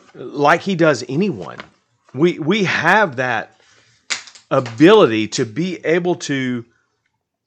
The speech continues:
have things revealed to us as we study. You know, the Scripture tells us, "If anyone lacks wisdom, let him pray, and God will grant him wisdom." Well, that's what I've been praying as I go through this,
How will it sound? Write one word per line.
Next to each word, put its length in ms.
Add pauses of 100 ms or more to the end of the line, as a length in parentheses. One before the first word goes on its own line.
(220)
have 300
things 280
revealed 400
to 120
us 260
as 160
we 120
study. 540 (480)
You 100
know, 180
the 120
Scripture 420
tells 320
us, 140
"If 140
anyone 400
lacks 340
wisdom, 320
let 160
him 220
pray, 480 (680)
and 160
God 260
will 140
grant 320
him 220
wisdom." 440 (840)
Well, 100
that's 220
what 120
I've 120
been 160
praying 340
as 100
I 100
go 180
through 200
this, 200